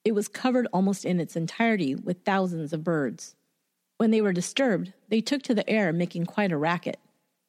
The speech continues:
Birds had built their nests all along the vegetation that had taken over the airstrip. The temperature was extremely hot and humid.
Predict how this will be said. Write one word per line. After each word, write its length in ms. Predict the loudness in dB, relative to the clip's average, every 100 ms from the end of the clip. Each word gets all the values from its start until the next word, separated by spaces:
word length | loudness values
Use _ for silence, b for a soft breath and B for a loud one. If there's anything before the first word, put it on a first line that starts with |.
| _
Birds 360 | 0 2 0 -2
had 160 | 0
built 240 | 2 0 0
their 120 | 0
nests 460 | 2 2 0 -6 -6
all 240 | 0 2 2
along 220 | 2 2
the 80 | 2
vegetation 800 | 0 -2 0 0 2 0 -2 -4 -2
that 140 | 0
had 180 | 2 0
taken 320 | 0 -2 0
over 160 | 0 -2
the 100 | -2
airstrip. 500 | 0 0 -2 -6 -8 _ _ _ _ _ _ _
The 80 | -2
temperature 480 | 2 0 0 0 2
was 160 | 2
extremely 500 | -2 -4 0 2 2
hot 240 | 0 0 0
and 80 | 0
humid. 440 | 2 2 0 -6